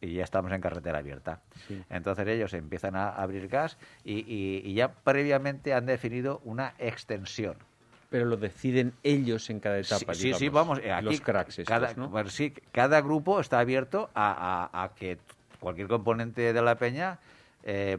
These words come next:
Speaker 1: pueda salir el grupo que quiera
Speaker 2: Pero
Speaker 1: en, en cada momento.
Speaker 2: eso te iba a decir, ¿tú te autoperteneces a un grupo o no? Cada día decides, "Hoy voy
Speaker 1: No,
Speaker 2: con el grupo
Speaker 1: claro,
Speaker 2: A", pero,
Speaker 1: exacto.
Speaker 2: pero sí que hay grupo,
Speaker 1: Pe-,
Speaker 2: tú
Speaker 1: pero
Speaker 2: le
Speaker 1: sí que
Speaker 2: llamas
Speaker 1: lo tienes
Speaker 2: grupo
Speaker 1: que
Speaker 2: A, grupo B,
Speaker 1: sí,
Speaker 2: grupo
Speaker 1: no,
Speaker 2: C,
Speaker 1: no,
Speaker 2: y lo
Speaker 1: tenemos gru-,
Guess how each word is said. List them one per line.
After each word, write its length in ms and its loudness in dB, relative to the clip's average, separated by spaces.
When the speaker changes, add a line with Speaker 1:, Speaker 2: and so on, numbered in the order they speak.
Speaker 1:
pueda 240 2
salir 380 2
el 80 2
grupo 280 0
que 140 -2
quiera 220 4
Speaker 2:
Pero 140 4
Speaker 1:
en, 140 -4
en 120 -8
cada 220 2
momento. 180 -2
Speaker 2:
eso 100 0
te 80 0
iba 60 8
a 20 4
decir, 160 2
¿tú 120 4
te 100 6
autoperteneces 920 2
a 60 0
un 100 0
grupo 440 0
o 160 4
no? 160 2
Cada 240 2
día 120 6
decides, 340 0
"Hoy 100 4
voy 100 2
Speaker 1:
No, 80 4
Speaker 2:
con 120 8
el 60 4
grupo 180 2
Speaker 1:
claro, 220 4
Speaker 2:
A", 240 2
pero, 140 0
Speaker 1:
exacto. 240 4
Speaker 2:
pero 160 4
sí 140 2
que 80 0
hay 100 4
grupo, 300 2
Speaker 1:
Pe-, 60 2
Speaker 2:
tú 80 -12
Speaker 1:
pero 180 8
Speaker 2:
le 60 8
Speaker 1:
sí 60 6
que 40 8
Speaker 2:
llamas 220 10
Speaker 1:
lo 40 6
tienes 240 6
Speaker 2:
grupo 140 6
Speaker 1:
que 40 0
Speaker 2:
A, 60 -8
grupo 340 -2
B, 60 2
Speaker 1:
sí, 140 4
Speaker 2:
grupo 240 -2
Speaker 1:
no, 100 4
Speaker 2:
C, 60 4
Speaker 1:
no, 100 4
Speaker 2:
y 40 4
lo 60 0
Speaker 1:
tenemos 360 4
gru-, 40 0